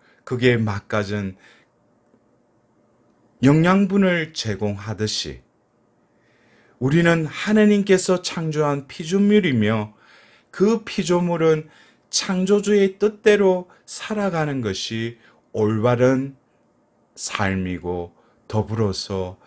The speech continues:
지혜로운 삶이기도 합니다. 하나님께서 우리에게 마련하신 그 영광은 지금 현세에서 겪는 고난을 거쳐야 하는 것입니다.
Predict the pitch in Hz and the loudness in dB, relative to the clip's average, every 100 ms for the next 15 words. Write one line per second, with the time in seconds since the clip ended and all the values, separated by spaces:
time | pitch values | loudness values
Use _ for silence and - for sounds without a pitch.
0 | _ - - 165 170 175 147 123 120 127 | _ -10 -8 -2 0 0 0 0 -2 -6
1 | 127 127 - 107 95 95 98 98 98 98 | -8 -10 -4 -2 -2 -2 -2 -2 -2 -2
2 | 107 85 78 - - _ _ _ _ _ | -4 -4 -6 -10 -18 _ _ _ _ _
3 | _ _ _ - - - 202 202 196 190 | _ _ _ -20 -12 2 6 8 6 4
4 | 175 - 180 180 170 190 202 190 202 196 | 2 4 2 2 2 4 4 4 4 6
5 | 202 220 208 202 - 202 196 - 220 226 | 4 6 4 2 0 0 -2 0 2 4
6 | 180 175 180 214 220 160 95 98 _ _ | 4 2 6 6 6 2 -4 -8 _ _
7 | _ _ _ - 101 110 107 - 117 113 | _ _ _ -10 -4 -2 -4 -4 -4 -2
8 | 135 131 127 131 123 - - - - _ | 0 2 0 0 0 0 -12 -20 -20 _
9 | _ - 107 104 104 104 95 - _ _ | _ -4 -2 0 0 0 -2 -8 _ _
10 | _ - 110 104 101 98 90 85 85 _ | _ -6 -2 0 0 -2 -2 -6 -10 _
11 | _ _ - 180 - 151 120 107 107 107 | _ _ -4 -4 -4 -4 -4 -4 -6 -8
12 | - 113 104 87 - 73 69 67 | -4 -2 -2 -4 -8 -10 -12 -16